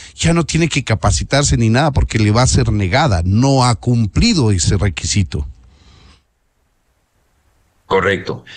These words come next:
Speaker 2: Respecto a los importadores que le había mencionado, eh, efectivamente, hago hincapié en esto, ellos eran más de cuarenta las personas registradas, personas naturales o jurídicas registradas,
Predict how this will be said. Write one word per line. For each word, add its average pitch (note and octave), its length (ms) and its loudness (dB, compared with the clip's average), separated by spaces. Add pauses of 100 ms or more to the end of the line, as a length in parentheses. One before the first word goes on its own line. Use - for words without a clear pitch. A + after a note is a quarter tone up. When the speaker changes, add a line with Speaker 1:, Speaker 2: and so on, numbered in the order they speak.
(200)
Speaker 2:
Respecto D#3 480 -2
a D3+ 40 2
los C#3 140 0
importadores A#2+ 680 0
que A2 120 -6
le G#2 80 -2
había G#2+ 300 0
mencionado, F2+ 680 -4 (560)
eh, E2+ 680 0 (160)
efectivamente, G2+ 1080 -2 (160)
hago F2 240 -2
hincapié F2+ 400 -2
en F2 80 0
esto, F2 460 -4 (420)
ellos E2+ 520 -4 (380)
eran E2 400 0 (140)
más F2 240 0
de F2 100 -2
cuarenta E2+ 440 -2
las D#2+ 120 -2
personas E2 460 -2
registradas, E2+ 580 -2
personas E2+ 380 -2
naturales E2 440 -2
o D#2 80 -6
jurídicas E2 460 -2
registradas, D#2 720 -4